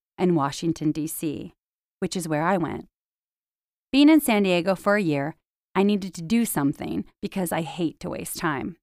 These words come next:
I decided to enroll in the graduate program and earn a master's in education degree. Because of that year teaching sixth grade at Saint Joseph's, I learned a priest is an educator. A priest teaches on Sunday morning during the homily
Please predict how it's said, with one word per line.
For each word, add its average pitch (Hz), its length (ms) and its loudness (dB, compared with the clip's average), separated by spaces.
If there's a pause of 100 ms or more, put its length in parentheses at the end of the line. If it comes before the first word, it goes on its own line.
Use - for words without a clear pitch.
(580)
I 214 80 4
decided 202 420 0
to 254 100 0
enroll 185 400 4
in 170 120 -2
the 175 80 0
graduate 170 420 0
program 151 500 -2 (460)
and 202 140 2
earn 170 180 6
a 165 80 6
master's 165 640 2
in 185 120 0
education 147 600 -2
degree. 143 460 -8 (760)
Because 226 320 -2
of 233 100 2
that 208 220 4
year 208 240 -2
teaching 190 460 -2
sixth - 360 -6
grade 175 220 -2
at - 80 -6
Saint 151 260 0
Joseph's, 190 720 -2 (340)
I 226 120 4
learned 175 420 6
a - 80 -10
priest - 460 -6 (100)
is 170 100 -2
an 160 80 6
educator. - 640 -6 (800)
A 220 80 0
priest 285 320 0
teaches 226 340 -2
on 180 200 4
Sunday 180 320 2
morning 165 380 6
during 160 220 2
the 156 140 -2
homily 180 500 4